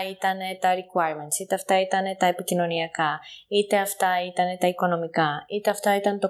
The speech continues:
culture του πελάτη και η στρατηγική του γενικότερα γύρω από το recruitment, να προσαρμοστείς σε αυτό, να μπορέσεις να φέρεις αποτελέσματα, να κλείσεις τη θέση.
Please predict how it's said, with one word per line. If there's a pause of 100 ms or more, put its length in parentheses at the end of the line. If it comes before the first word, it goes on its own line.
culture
του
πελάτη
και
η
στρατηγική
του
γενικότερα
γύρω
από
το
recruitment,
να
προσαρμοστείς
σε
αυτό, (360)
να
μπορέσεις
να
φέρεις
αποτελέσματα,
να
κλείσεις
τη
θέση.